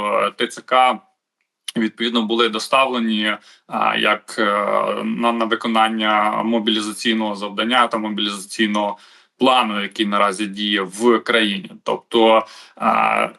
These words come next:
мова сьогодні йшла, коли я говорив, що такі працівники взагалі позбавляються, виключно для таких підприємств. Я не думаю, що це,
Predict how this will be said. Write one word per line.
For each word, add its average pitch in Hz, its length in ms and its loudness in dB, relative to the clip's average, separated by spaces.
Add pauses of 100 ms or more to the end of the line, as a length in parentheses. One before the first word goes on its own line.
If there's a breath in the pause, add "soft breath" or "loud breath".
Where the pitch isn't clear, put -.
(120)
мова 170 460 4
сьогодні 151 460 0
йшла, 165 320 2
коли 135 220 -2
я 127 60 4
говорив, 127 260 0
що 139 180 -4
такі - 240 -6
працівники 131 560 -6
взагалі 127 380 2
позбавляються, 135 800 0
виключно 123 560 -4
для 117 240 0
таких 147 400 -4
підприємств. 156 720 -2
Я 131 60 0
не 151 80 -10
думаю, 160 260 -4
що - 120 -6
це, 123 340 2